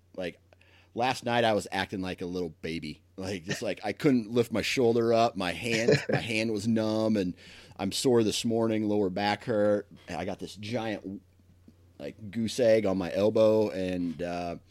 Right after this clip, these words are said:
Speaker 1: uh, but luckily he's okay. And I just, you know, when old guys, you know, I'm knocking on forty, so when something like that happens, I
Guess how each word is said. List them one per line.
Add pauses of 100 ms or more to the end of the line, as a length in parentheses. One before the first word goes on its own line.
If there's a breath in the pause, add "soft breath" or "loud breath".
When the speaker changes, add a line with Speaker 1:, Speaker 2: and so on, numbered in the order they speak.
(720 soft breath)
Speaker 1:
uh,
but
luckily
he's
okay.
And
I
just,
you
know, (100)
when
old
guys, (220)
you
know,
I'm
knocking
on
forty, (100)
so (320 soft breath)
when
something
like
that
happens,
I